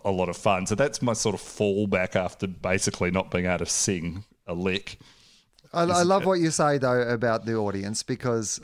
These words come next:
Speaker 2: I, I've been thinking about that a lot, obviously, now that the audiences have gone away. The show is written. The show exists. I could go out on this balcony and do the show
Speaker 1: Yeah.
Speaker 2: right now, but the
Speaker 1: Yeah.
Speaker 2: show is nothing without the audience. The audience is the instrument you're playing.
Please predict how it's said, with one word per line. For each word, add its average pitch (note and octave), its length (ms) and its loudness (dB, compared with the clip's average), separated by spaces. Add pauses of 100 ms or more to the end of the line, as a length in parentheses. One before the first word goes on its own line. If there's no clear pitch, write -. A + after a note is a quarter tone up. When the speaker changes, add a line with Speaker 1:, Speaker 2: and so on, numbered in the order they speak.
Speaker 2:
I, A2+ 200 0
I've A#2+ 80 -2
been B2 140 -2
thinking A2 220 -2
about G#2 220 -4
that G2+ 100 -2
a G#2 40 -2
lot, G#2 180 -2
obviously, G2+ 360 -2
now G2+ 180 0
that G2 100 -6
the G#2 120 -2
audiences G#2 480 -4
have G#2 120 -6
gone G2+ 240 -2
away. F#2+ 380 -4 (520)
The C#3+ 80 0
show A3 560 4
is A#2+ 220 -2
written. G#2 540 -2
The A#2+ 100 -2
show F3+ 280 2
exists. A#2 640 -2
I B2 160 0
could C3+ 140 -2
go C3+ 180 2
out B2+ 160 2
on A#2+ 120 0
this A2+ 120 -2
balcony A2 520 -2
and G#2 120 -2
do A2 160 -2
the G#2 120 -6
show G#2+ 180 -2
Speaker 1:
Yeah. G#2 160 2
Speaker 2:
right G2 200 -4
now, G#2 480 -4 (220)
but D#3 140 0
the B2+ 80 0
Speaker 1:
Yeah. G#2 60 2
Speaker 2:
show D#3 240 2
is C3 180 -2
nothing B2+ 480 -2
without A2+ 360 -2
the A2 120 -2
audience. G2 460 -6
The C3 120 0
audience C#3+ 400 0
is A2+ 120 -4
the A#2+ 100 -2
instrument A2 500 -2
you're A2 140 -2
playing. G2+ 520 -4